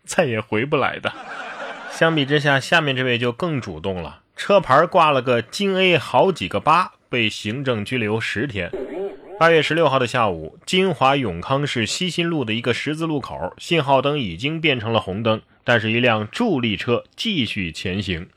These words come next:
随后与一辆正常行驶的越野车发生了碰撞。交警达到现场之后发现啊，这辆助力车的牌照居然是京 A 好几个八。<laughs> 有网友想看助力车，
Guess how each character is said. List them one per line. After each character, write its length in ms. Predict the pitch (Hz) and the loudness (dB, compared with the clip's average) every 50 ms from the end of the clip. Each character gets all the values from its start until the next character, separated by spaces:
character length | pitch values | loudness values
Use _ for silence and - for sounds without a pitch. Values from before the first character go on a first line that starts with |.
| _ _ _ - - _ | _ _ _ -20 -20 _
随 220 | - - 139 143 151 | -8 -2 0 2 2
后 240 | 131 143 135 - - | 4 4 2 2 2
与 200 | 107 110 113 127 | -2 -2 -2 0
一 20 | |
辆 360 | 131 139 131 127 120 113 113 117 | 2 2 2 2 2 0 -2 -2
正 220 | - 170 160 135 | -2 -2 -2 -2
常 240 | - 110 110 117 113 | -2 -2 -2 -2 -2
行 240 | - 110 110 123 123 | -2 -4 -4 -4 -4
驶 160 | - 98 90 | -6 -6 -4
的 140 | 90 101 117 | -4 -4 -2
越 200 | 156 190 170 131 | -2 -2 -2 0
野 200 | 98 76 71 - | -2 -4 -6 -6
车 240 | - 127 123 117 | -4 -2 0 0
发 200 | 113 113 107 104 | 0 0 0 0
生 120 | 92 98 98 | 0 -2 -2
了 100 | 98 90 | -4 -4
碰 220 | - - 107 92 | -4 -4 -4 -2
撞。 160 | 101 95 - - _ _ _ _ _ _ _ _ _ _ | -2 -2 -4 -4 _ _ _ _ _ _ _ _ _ _
交 200 | - 151 151 147 | 4 4 4 4
警 240 | 135 127 117 117 110 | 4 2 -2 -2 2
达 140 | 117 117 127 | 2 4 6
到 100 | 127 123 | 6 4
现 180 | - 135 123 | 4 0 -2
场 180 | 110 98 95 95 | -2 -4 -4 -4
之 120 | 98 110 | -2 -2
后 140 | 107 110 101 | 0 0 0
发 140 | 98 101 104 | 2 2 0
现 180 | - - 107 90 | 0 0 -4 -6
啊， 180 | 73 - - _ _ _ _ | -6 -10 -16 _ _ _ _
这 180 | - - 185 170 | -2 2 2 4
辆 220 | 143 131 123 120 | 4 4 2 0
助 260 | - - 190 170 147 | 0 0 2 2 4
力 140 | 135 139 131 | 4 2 0
车 180 | 110 - - 139 | 0 -2 -4 -2
的 80 | 131 113 | -2 -2
牌 320 | - - - 104 110 139 | -2 -2 0 0 2 2
照 260 | 143 160 131 82 - _ _ _ _ _ _ | 4 4 2 2 0 _ _ _ _ _ _
居 180 | - - 190 165 | -2 2 4 4
然 240 | 143 131 139 147 143 | 4 4 2 0 -2
是 240 | - 127 107 95 - _ - _ _ _ - | -2 -2 -4 -4 -6 _ -20 _ _ _ -10
京 300 | - - 208 208 196 180 | -4 0 2 2 2 2
A 360 | 170 180 175 156 123 - - _ _ _ - | 4 4 4 4 4 2 0 _ _ _ -12
好 420 | - - - 123 131 160 196 208 | -6 0 4 6 6 6 6 2
几 300 | 180 - - 92 82 82 | 0 -4 -10 -10 -10 -8
个 240 | - - 170 143 107 | -4 -2 0 0 0
八。 360 | - - 160 147 156 180 - _ _ - - _ _ _ _ - - - - - | 2 4 2 2 2 -2 -10 _ _ -20 -20 _ _ _ _ -12 -12 -10 -8 -10
<laughs> 680 | 117 - - 135 135 - 170 185 180 - _ _ _ _ | -10 -8 -10 -12 -10 -10 -10 -10 -12 -12 _ _ _ _
有 240 | - 123 135 139 135 | 2 4 4 6 6
网 180 | 127 131 170 | 6 6 6
友 140 | 185 170 175 | 6 6 4
想 180 | - - 98 101 | 4 2 0 -2
看 260 | - 131 123 113 110 | 0 2 2 2 2
助 280 | - - 277 285 202 135 | 0 2 2 2 4 2
力 120 | 110 92 | 2 0
车， 280 | - - 117 120 123 | 2 2 4 4 2